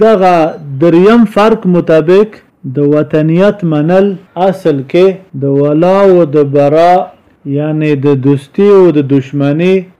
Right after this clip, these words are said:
اسلامي عقیدې نه انکار کول دي. نو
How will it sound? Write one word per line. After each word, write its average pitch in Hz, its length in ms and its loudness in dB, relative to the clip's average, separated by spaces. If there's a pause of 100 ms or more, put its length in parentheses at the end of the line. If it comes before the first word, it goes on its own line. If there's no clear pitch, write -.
(120)
اسلامي 147 540 -2 (120)
عقیدې 151 440 0 (100)
نه 180 60 0 (140)
انکار 147 340 0 (120)
کول 143 260 2 (120)
دي. 131 420 2 (280)
نو 165 120 -2